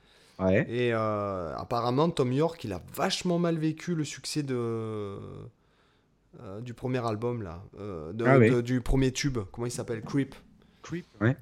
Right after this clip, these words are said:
Speaker 2: Ouais, avec d'ailleurs, un, on a un emprunt mineur dans Creep, tu vois, à la fin, le do mineur.
Speaker 1: Hmm. Ouais.
Speaker 2: C'est un emprunt à la tonalité de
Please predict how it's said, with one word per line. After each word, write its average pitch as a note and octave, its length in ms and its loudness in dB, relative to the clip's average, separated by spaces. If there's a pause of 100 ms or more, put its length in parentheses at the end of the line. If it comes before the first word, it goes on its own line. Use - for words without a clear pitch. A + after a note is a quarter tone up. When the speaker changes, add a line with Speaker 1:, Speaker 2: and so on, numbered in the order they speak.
(120)
Speaker 2:
Ouais, G#2+ 60 -2
avec A2 420 0
d'ailleurs, C3 460 6
un, A2+ 100 2 (120)
on A#2 160 0
a A2+ 60 4
un A#2 140 4
emprunt A#2+ 320 2
mineur C#3+ 380 2
dans A#2 140 -2
Creep, A2+ 260 -8 (300)
tu - 120 -14
vois, A2 60 -4
à - 20 -4
la A2+ 80 -6
fin, G#2+ 200 -10 (280)
le G2+ 100 -4
do A2+ 140 -2
mineur. A2 340 -2
Speaker 1:
Hmm. B2+ 160 10 (560)
Ouais. A2 240 8 (220)
Speaker 2:
C'est - 160 -6
un A2+ 80 0
emprunt C3+ 420 2
à G#2+ 60 0
la G#2+ 80 -2
tonalité A2+ 400 -4
de C3+ 280 0